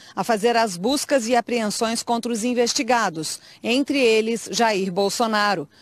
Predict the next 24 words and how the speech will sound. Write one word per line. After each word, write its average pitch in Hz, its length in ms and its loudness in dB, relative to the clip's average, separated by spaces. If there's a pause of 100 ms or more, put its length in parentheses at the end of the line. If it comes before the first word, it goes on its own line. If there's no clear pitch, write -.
(240)
Moraes 220 600 2
concordou 285 880 2
com 302 120 0
a 269 80 4
P 233 180 2
G 196 120 2
R 180 420 2 (240)
que, 226 200 2
em 311 220 4
relação 269 500 2
a 175 60 0
Michele 233 500 2
Bolsonaro, 180 640 0 (220)
não 254 220 2
havia 277 440 2
indícios 180 540 -2
concretos 214 800 0
de 202 80 0
participação 220 720 -2
nos 226 220 -4
fatos 196 540 0 (200)
e, 220 120 -4
por 247 180 2
isso, 285 320 2